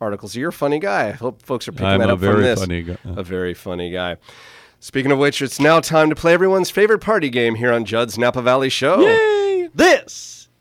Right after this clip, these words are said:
Speaker 3: is Mad Libs.
Speaker 1: That's right, Tim Hanai,
Speaker 2: Mad
Speaker 1: master of
Speaker 2: Libs.
Speaker 1: wine. We're gonna go quickly.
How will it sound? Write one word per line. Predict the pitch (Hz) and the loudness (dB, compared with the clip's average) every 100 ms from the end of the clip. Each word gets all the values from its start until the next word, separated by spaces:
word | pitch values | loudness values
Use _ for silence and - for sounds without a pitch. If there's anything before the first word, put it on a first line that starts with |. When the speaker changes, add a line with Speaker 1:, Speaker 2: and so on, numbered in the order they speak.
| - | 2
Speaker 3:
is | 330 311 294 277 262 220 117 | 4 4 2 0 0 -4 -8
Mad | 101 110 214 120 | -6 2 2 2
Libs. | 107 87 76 | -4 -8 -4
Speaker 1:
That's | 98 - | -4 -2
right, | 117 117 | 0 0
Tim | - 131 | -2 -2
Hanai, | 127 127 127 127 | 0 0 0 2
Speaker 2:
Mad | |
Speaker 1:
master | 101 156 170 185 156 | 2 4 2 2 2
of | 147 | 2
Speaker 2:
Libs. | 139 | 2
Speaker 1:
wine. | 147 143 123 | 2 2 -2
We're | 127 | -2
gonna | 175 208 | 0 0
go | 190 190 | 2 -2
quickly. | - 156 - 110 101 | -2 -6 -4 -4 -4